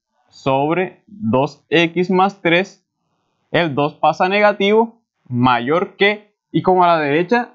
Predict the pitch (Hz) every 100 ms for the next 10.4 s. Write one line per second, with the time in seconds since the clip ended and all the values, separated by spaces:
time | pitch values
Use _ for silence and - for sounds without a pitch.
0 | - 143 143 139 127 139 - 165 160 165
1 | 175 170 160 160 196 - 123 113 120 143
2 | - 110 110 113 175 131 - _ _ _
3 | _ _ _ _ 208 202 214 190 220 247
4 | 202 202 226 202 170 165 160 - 202 -
5 | 160 147 - 175 185 226 170 165 175 151
6 | 143 127 131 165 165 143 127 110 - 160
7 | 165 175 170 160 147 170 175 180 - -
8 | 151 135 135 165 175 165 175 202 175 139
9 | 127 131 139 147 127 117 120 123 123 147
10 | 208 196 -